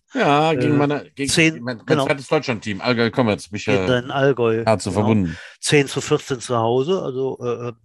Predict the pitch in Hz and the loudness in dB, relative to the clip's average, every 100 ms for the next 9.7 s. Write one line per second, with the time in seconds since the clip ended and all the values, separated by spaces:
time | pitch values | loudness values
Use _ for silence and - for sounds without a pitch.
0 | - 110 127 131 127 123 135 170 123 123 | -10 -8 -8 0 2 4 4 2 -2 -10
1 | 113 117 110 107 120 151 151 143 - - | -8 -2 -2 0 0 2 2 0 -6 -12
2 | - - - _ 131 139 135 - 117 113 | -20 -20 -20 _ -4 0 0 0 -10 -4
3 | 113 147 - 143 127 131 135 120 123 - | 0 0 0 -2 2 2 2 -4 -10 -12
4 | 123 113 120 110 110 117 131 135 131 120 | -12 -10 -10 -8 -4 -4 -4 -10 -10 -10
5 | 117 117 98 - 90 - 120 - 117 - | -10 -10 -10 -14 -14 -6 -6 -6 -20 -18
6 | - - 147 131 123 131 120 131 175 165 | -20 -2 0 2 2 2 0 -4 -4 -2
7 | 170 165 - 151 131 117 127 131 123 113 | -2 -2 -2 -4 -4 -2 0 0 0 -2
8 | - 123 147 - - - _ - - _ | -2 -2 -2 -4 -12 -14 _ -20 -20 _
9 | - 123 120 123 131 175 120 | 0 4 4 6 4 2 -4